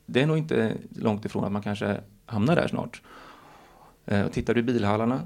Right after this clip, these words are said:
så är det ju faktiskt då elbilar som frontas ganska mycket. Ehm, så jag, jag tror att det kommer absolut öka ganska mycket. Och det sätter ju också krav på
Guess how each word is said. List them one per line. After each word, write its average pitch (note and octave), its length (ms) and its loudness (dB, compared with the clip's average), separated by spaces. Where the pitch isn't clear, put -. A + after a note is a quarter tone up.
så - 140 -2
är A2+ 120 0
det C3+ 60 -2
ju C#3 100 -4
faktiskt A2+ 300 -4
då A2+ 100 -2
elbilar G2+ 500 0
som G2 240 -6
frontas G#2+ 360 -4
ganska C3 260 -4
mycket. C3 300 -2
Ehm, A#2 920 -4
så - 140 -4
jag, A#2+ 100 0
jag C#3 140 4
tror E3+ 160 2
att - 260 -4
det C3+ 80 -2
kommer C3+ 240 -2
absolut - 360 -4
öka - 180 -2
ganska - 260 -4
mycket. - 280 -4
Och G#2 120 0
det A2+ 100 4
sätter D#3 280 2
ju - 60 4
också - 240 -2
krav A2 280 2
på G#2 160 0